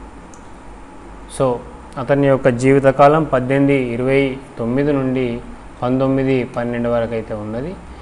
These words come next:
మరి ఇతను ఏఓ హ్యూమ్ ఎవరు అనంటే ఇతను ఇండియన్ సివిల్ సర్వీసెస్ నుండి రిటైర్ అయిన ఆంగ్ల అధికారి.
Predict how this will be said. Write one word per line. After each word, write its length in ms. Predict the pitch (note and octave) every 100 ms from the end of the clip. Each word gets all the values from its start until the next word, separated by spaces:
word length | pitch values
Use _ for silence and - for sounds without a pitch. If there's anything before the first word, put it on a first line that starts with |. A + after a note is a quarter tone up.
| - -
మరి 160 | C3 D3+
ఇతను 520 | D3+ D#3+ E3 C3 C#3+ - - - - -
ఏఓ 280 | C#3 F#3 F#3
హ్యూమ్ 280 | F3 F#3+ E3
ఎవరు 340 | C#3 F3 F#3+
అనంటే 760 | F3+ D#3+ D#3+ D#3+ D#3 C3 D3+ F3 - - - - - -
ఇతను 460 | D3 F3 E3+ D3 D3 - C#3+
ఇండియన్ 440 | D3+ F3 F#3 E3+
సివిల్ 380 | - D#3 D#3+ D3
సర్వీసెస్ 680 | D3+ C#3+ C#3+ C3+ D#3 - C3+
నుండి 300 | C3+ C#3 C3+
రిటైర్ 420 | C3 C3 C3 C3
అయిన 500 | B2+ B2+ C3 C#3+ E3+ -
ఆంగ్ల 380 | B2 B2 C3 C3
అధికారి. 640 | B2 A#2 - A2+ A2 A#2